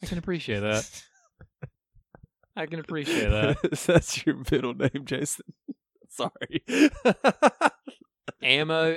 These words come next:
Speaker 1: Abshire?
Speaker 2: <laughs> All right. Well, I guess people aren't gonna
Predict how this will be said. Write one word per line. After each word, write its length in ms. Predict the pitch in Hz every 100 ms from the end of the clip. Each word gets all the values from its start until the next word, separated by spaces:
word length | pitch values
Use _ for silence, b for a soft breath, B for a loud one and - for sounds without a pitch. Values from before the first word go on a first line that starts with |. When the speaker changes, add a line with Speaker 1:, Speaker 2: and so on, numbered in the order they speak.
| -
Speaker 1:
Abshire? 840 | 120 135 147 - 190 185 202 208 165
Speaker 2:
<laughs> 640 | 151 - 143 - - - - _ _ _ _ 214 220 190 185 B 185 160 -
All 220 | 131 131
right. 500 | - - - - 139 _ _ B B B _ _ _ _ -
Well, 220 | 139 139
I 60 | 131
guess 200 | 131 123
people 300 | - 117 113
aren't 180 | 107 113
gonna 260 | 110 110